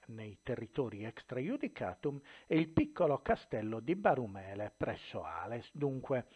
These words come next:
una signoria, diciamo, di un, in un certo qual modo minore rispetto a quella di Mariano.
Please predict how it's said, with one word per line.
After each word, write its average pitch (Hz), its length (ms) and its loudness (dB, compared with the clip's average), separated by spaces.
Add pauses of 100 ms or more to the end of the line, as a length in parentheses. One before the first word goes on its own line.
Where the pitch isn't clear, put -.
(360)
una 143 340 2
signoria, 151 520 4
diciamo, 131 480 -2
di 127 200 -6
un, 127 280 -8 (220)
in 131 120 -8
un 135 120 -6
certo 147 340 -2
qual 147 220 6
modo 117 360 -2
minore 117 680 -2
rispetto 120 520 -4
a - 60 -4
quella 107 440 -6 (400)
di 110 360 -10
Mariano. 104 720 -8